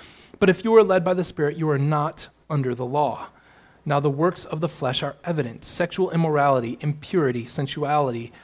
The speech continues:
idolatry, sorcery, enmity, strife, jealousy, fits of anger, rivalries, dissensions,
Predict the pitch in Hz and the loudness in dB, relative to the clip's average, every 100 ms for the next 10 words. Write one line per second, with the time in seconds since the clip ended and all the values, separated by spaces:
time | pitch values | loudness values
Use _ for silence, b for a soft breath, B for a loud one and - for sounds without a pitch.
0 | b - 156 143 165 180 165 - 120 113 | b -4 -4 0 2 4 2 -4 -10 -10
1 | b - - 190 185 175 139 117 113 b | b -16 -4 0 0 0 -4 -6 -8 b
2 | b b _ - 180 196 185 143 - - | b b _ 0 4 6 6 4 -2 -8
3 | 123 107 113 _ - - - 196 190 135 | -8 -8 -14 _ -8 -8 0 4 6 4
4 | - - - b b _ 143 127 - 170 | -2 -16 -20 b b _ -12 -10 -2 4
5 | 202 208 143 - 135 120 - b _ - | 6 6 4 2 0 -8 -12 b _ 0
6 | 202 - 190 - 190 214 202 143 120 135 | 2 4 0 0 4 6 6 2 -2 -2
7 | 160 190 190 160 123 117 - 135 - - | -2 2 2 2 0 -6 -6 -2 -2 -2
8 | 190 180 - 127 113 120 - | 0 -2 -2 -6 -8 -10 -12